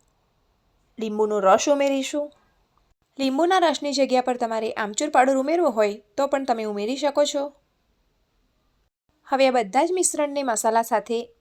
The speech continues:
એકદમ સરસ રીતે મિક્સ કરી લઈશું. હવે લાસ્ટમાં એક ચમચી જેટલો ગરમ મસાલો ઉમેરવાનો છે અને ફરીથી બધા જ મિશ્રણને એકદમ સરસ રીતે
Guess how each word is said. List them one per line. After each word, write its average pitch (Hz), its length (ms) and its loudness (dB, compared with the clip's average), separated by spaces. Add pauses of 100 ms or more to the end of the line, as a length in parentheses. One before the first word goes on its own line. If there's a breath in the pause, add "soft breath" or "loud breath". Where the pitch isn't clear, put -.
(120)
એકદમ 240 300 0
સરસ 277 340 0
રીતે 254 340 -4
મિક્સ 233 320 -8
કરી 294 220 0
લઈશું. 285 480 -2 (1900)
હવે 247 200 4
લાસ્ટમાં 247 500 2 (100)
એક 311 160 -2
ચમચી 277 400 -4
જેટલો 247 280 -2
ગરમ 214 300 0
મસાલો 247 360 2
ઉમેરવાનો 277 440 -2
છે 269 200 -4 (420)
અને 226 180 -8
ફરીથી 339 440 2
બધા 262 320 4
જ 320 80 0
મિશ્રણને 285 640 -2
એકદમ 233 320 -2
સરસ 262 340 2
રીતે 247 240 -2